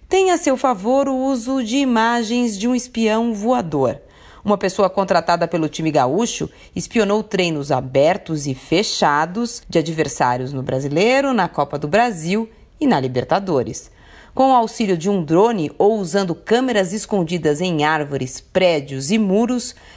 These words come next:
a equipe de Renato Gaúcho teve acesso aos segredos e às estratégias de todos os seus rivais. Escalações, jogadas ensaiadas, esquemas táticos, tudo que tentaram esconder.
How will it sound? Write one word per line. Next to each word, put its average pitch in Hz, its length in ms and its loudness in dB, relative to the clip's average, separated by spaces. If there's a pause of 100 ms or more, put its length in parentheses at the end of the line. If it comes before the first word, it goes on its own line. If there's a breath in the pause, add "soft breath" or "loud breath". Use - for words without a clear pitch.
(120)
a 254 140 2
equipe 254 320 -4
de 262 100 0
Renato 247 340 2
Gaúcho 269 560 0
teve 254 280 2
acesso 202 500 0
aos 190 140 -2
segredos 226 720 0 (260 loud breath)
e 160 100 4
às 165 140 0
estratégias 214 840 0
de 208 140 -2
todos 294 680 0
os 277 100 -4
seus 262 260 0
rivais. 170 520 0 (260 loud breath)
Escalações, 196 800 0
jogadas 165 420 0
ensaiadas, 185 960 0
esquemas 139 500 -2
táticos, 214 720 -2 (480 soft breath)
tudo 392 480 4
que - 100 -6
tentaram 190 520 2
esconder. 185 680 -2